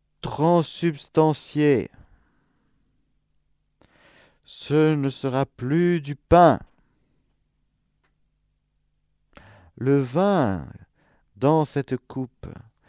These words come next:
sera non seulement quelque chose d'offert,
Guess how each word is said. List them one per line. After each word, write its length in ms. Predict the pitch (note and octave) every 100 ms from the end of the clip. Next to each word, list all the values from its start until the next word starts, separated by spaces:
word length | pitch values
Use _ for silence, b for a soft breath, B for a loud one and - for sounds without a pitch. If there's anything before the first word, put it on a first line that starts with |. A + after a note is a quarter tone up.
| b b b
sera 420 | - C3+ C3 C3+
non 160 | C3+ D3
seulement 1000 | - - C3 B2+ B2 B2 B2 A2+ F#2+ F2 _ _ b b b b b
quelque 400 | - B2 A2+ -
chose 580 | A2+ - F3 F3+ C#3 F#2
d'offert, 760 | E2 D2+ - D#2 C#2+ - -